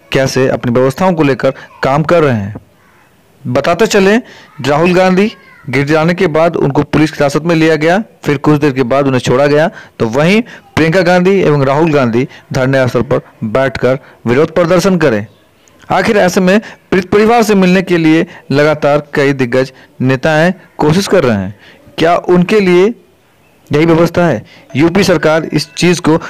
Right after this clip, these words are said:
छुपाने के लिए, अपनी law and order को बरकरार रखने के लिए इस तरह की व्यवहारें कर रही है। ऐसे में बड़ा सवाल खड़ा होता है, क्या योगी आदित्यनाथ की व्यवस्था ऐसी ही होंगे? क्या हिंदुस्तान के law and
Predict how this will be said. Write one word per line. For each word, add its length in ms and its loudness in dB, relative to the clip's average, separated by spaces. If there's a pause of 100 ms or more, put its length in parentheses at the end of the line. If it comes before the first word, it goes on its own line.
(140)
छुपाने 420 0
के 180 0
लिए, 260 0
अपनी 360 -2 (440)
law 200 2
and 100 2
order 260 0
को 260 0 (320)
बरकरार 560 0
रखने 180 0
के 140 -2
लिए 340 -4
इस 160 -4
तरह 180 0
की 120 -6
व्यवहारें 420 0
कर 180 0
रही 240 0
है। 280 -12 (340)
ऐसे 220 -2
में 180 2 (260)
बड़ा 200 0
सवाल 260 0
खड़ा 200 0
होता 280 0
है, 180 0 (280)
क्या 120 0
योगी 440 0 (220)
आदित्यनाथ 460 0 (1000)
की 80 -2
व्यवस्था 520 0 (260)
ऐसी 260 0
ही 60 2
होंगे? 400 0 (760)
क्या 120 0
हिंदुस्तान 460 2
के 120 0
law 180 2
and 100 2